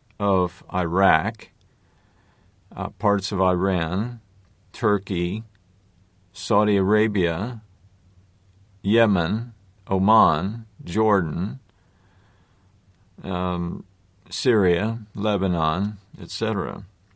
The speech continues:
"The sea has come upon Babylon. She is covered with the multitude of the waves thereof."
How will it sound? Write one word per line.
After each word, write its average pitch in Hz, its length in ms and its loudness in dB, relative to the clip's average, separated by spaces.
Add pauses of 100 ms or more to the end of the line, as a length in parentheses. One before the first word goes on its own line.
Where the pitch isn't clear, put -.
(400)
"The 101 100 -6
sea 156 260 0
has 143 260 0
come 147 260 -2
upon 131 460 0
Babylon. 95 560 0
She 110 180 -4
is 98 160 -2
covered 135 580 -2
with 92 200 0
the 101 100 0
multitude 104 880 0
of 104 320 -4
the 110 100 -2
waves 120 600 -2
thereof." 80 760 0